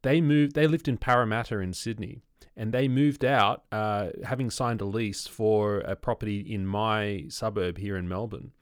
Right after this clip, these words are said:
And because th-, they got a new job down here in Melbourne, but because of the border lockdown, they can't get here. They're currently paying a lease for a home they can't live in. They're sleeping on a couch at a friend's place in Sydney. They have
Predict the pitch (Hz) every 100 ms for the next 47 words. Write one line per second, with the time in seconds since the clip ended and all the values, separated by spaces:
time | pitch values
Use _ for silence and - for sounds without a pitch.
0 | _ - - _ _ 120 117 113 107 -
1 | 120 - - 139 120 113 123 113 107 123
2 | 107 104 107 107 104 110 98 98 98 92
3 | 104 101 85 120 110 - 147 151 95 120
4 | 110 101 117 - 107 87 98 135 _ -
5 | - - 117 117 - 127 113 110 123 143
6 | - 87 98 151 - - 107 107 - 139
7 | - 135 - 120 117 110 92 104 101 95
8 | - 104 - 120 120 107 - 107 98 101
9 | 95 82 90 - - - - 110 - 135
10 | 143 143 117 101 - 107 101 104 95 -
11 | 104 104 - 101 90 98 90 - 104 92
12 | 85 117 - _ _ - 113 107 107 101
13 | 104 - - 117